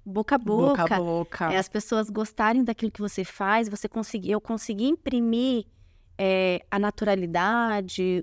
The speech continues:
Speaker 1: as coisas que eu prego no meu trabalho e as pessoas falarem disso, né? Então, eu tô com um rostinho cuidado, mas eu não tô caracterizada,
Speaker 2: Não
Speaker 1: não
Speaker 2: tô
Speaker 1: tô
Speaker 2: distante de quem eu
Speaker 1: de
Speaker 2: realmente
Speaker 1: quem eu re-,
Speaker 2: sou.
Speaker 1: era. Então, a gente conseguiu isso. E aí, eu acho que as coisas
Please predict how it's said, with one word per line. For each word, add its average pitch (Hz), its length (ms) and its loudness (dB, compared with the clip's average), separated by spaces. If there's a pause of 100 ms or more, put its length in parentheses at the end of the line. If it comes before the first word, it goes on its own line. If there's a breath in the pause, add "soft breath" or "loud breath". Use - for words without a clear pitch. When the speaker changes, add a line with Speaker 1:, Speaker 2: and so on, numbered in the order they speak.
Speaker 1:
as 185 160 -8
coisas 214 360 -4
que - 100 0
eu 190 60 0
prego 196 360 0
no 190 80 0
meu 180 140 0
trabalho 190 540 0
e 190 40 -2
as 185 80 -6
pessoas 190 340 -8
falarem 202 540 0
disso, 165 440 -4
né? 175 240 -2
Então, 202 200 -2
eu 196 40 0
tô - 160 -6
com 247 100 -2
um 240 200 2
rostinho 233 420 -2
cuidado, 226 640 0
mas 190 140 -4
eu 208 60 -2
não 220 120 -2
tô 240 280 0 (300 soft breath)
caracterizada, 202 1000 0
Speaker 2:
Não 208 100 4
Speaker 1:
não 208 60 2
Speaker 2:
tô 208 160 4
Speaker 1:
tô 196 60 4
Speaker 2:
distante 196 580 0
de 185 140 -2
quem 175 240 -2
eu 175 60 -4
Speaker 1:
de 170 80 -6
Speaker 2:
realmente 175 220 0
Speaker 1:
quem 233 140 4
eu 226 120 2
re-, 202 260 2
Speaker 2:
sou. - 100 0
Speaker 1:
era. 202 720 2
Então, 247 360 0
a 277 40 0
gente 262 240 -4
conseguiu 277 600 -2
isso. 196 340 -4
E 180 160 -2
aí, 196 380 -2
eu 202 60 2
acho - 180 -6
que - 100 -4
as 214 100 -2
coisas 214 460 -4